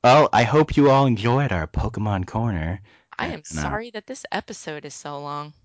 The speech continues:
Speaker 1: I am not sorry, 'cause
Speaker 2: <laughs>
Speaker 1: you guys deserve the best, and you have now, like, two weeks to listen to this,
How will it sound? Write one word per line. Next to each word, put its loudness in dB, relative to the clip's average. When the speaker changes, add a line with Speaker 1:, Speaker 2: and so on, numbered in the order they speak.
Speaker 1:
I -6
am -4
not -4
sorry, -6
'cause -8
Speaker 2:
<laughs> -4
Speaker 1:
you -14
guys 2
deserve 0
the -6
best, -4
and -4
you -2
have 2
now, 2
like, -2
two -2
weeks -2
to -2
listen -2
to -4
this, -2